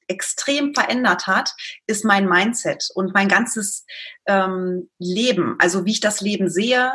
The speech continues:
wie ich, ähm, mein Verhalten Menschen gegenüber sehe, wie ich früher war, wie ich heute bin, ähm, wie, wie ich mich heute mag und wie ich mich früher vielleicht nicht mochte, wie ich andere auch oft bewertet habe. Und man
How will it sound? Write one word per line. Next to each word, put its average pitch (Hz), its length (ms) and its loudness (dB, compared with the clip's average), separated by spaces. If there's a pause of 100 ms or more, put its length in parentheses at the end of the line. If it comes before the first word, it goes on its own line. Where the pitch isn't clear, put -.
(100)
wie 214 220 -4
ich, - 180 -6
ähm, 190 400 0
mein 196 220 4
Verhalten 247 600 0
Menschen 233 440 0
gegenüber 226 440 -2
sehe, 208 200 -4
wie 196 60 -2
ich 196 100 -6
früher 269 420 -2
war, 262 320 4 (320)
wie 196 80 -4
ich - 100 -4
heute 226 300 0
bin, 240 360 -2 (400)
ähm, 196 560 2
wie, 202 400 -6
wie 220 220 0
ich 208 140 -4
mich - 180 -2
heute 277 260 4
mag 226 420 6
und 208 140 0
wie 233 60 0
ich - 80 -4
mich 214 160 -2
früher 320 260 0
vielleicht 220 380 -2
nicht 294 200 -2
mochte, 202 300 -2
wie 190 60 -8
ich - 180 -2
andere 247 400 0 (220)
auch 190 200 0
oft - 220 -2
bewertet 240 560 0
habe. 175 220 0
Und 196 100 0
man 214 220 0